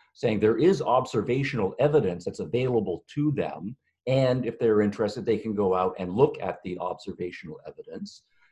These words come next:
and then verify it for themselves. So you're training the rational, and in this case, uh, the more systematic they become,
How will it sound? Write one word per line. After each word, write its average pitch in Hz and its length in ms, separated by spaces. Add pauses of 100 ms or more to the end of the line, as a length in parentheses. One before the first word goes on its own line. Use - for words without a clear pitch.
and 120 100
then 117 120
verify 107 500
it 95 220
for 95 200
themselves. 90 520
So - 80
you're 107 200
training 113 640 (280)
the 98 60
rational, 101 760
and 98 100
in 95 80
this 98 160
case, - 540 (320)
uh, 90 80
the 101 100
more 104 180
systematic 98 580
they 95 100
become, 90 440